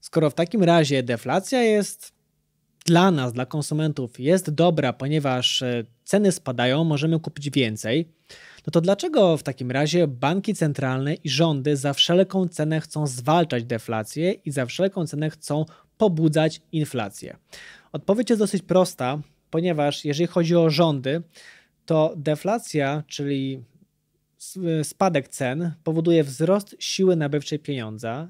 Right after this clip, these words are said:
co z kolei jest bardzo niekorzystne dla wszelkich dłużników. Kto jest największym dłużnikiem? Najczęściej są to emitenci obligacji, czyli po prostu rządy. Więc jeżeli występuje deflacja, to wartość państwowego długu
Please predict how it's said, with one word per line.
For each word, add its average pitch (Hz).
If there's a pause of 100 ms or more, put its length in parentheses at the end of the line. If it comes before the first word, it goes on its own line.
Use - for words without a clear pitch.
(120)
co -
z -
kolei 175
jest 165
bardzo 165
niekorzystne 147
dla 147
wszelkich 185
dłużników. 175 (420)
Kto -
jest 254
największym 147
dłużnikiem? 127
Najczęściej 165
są 160
to 180
emitenci 160
obligacji, 143
czyli 220
po 160
prostu 147 (100)
rządy. 143 (440)
Więc 151
jeżeli 147
występuje 127
deflacja, 180 (100)
to 165
wartość 151
państwowego 135
długu 165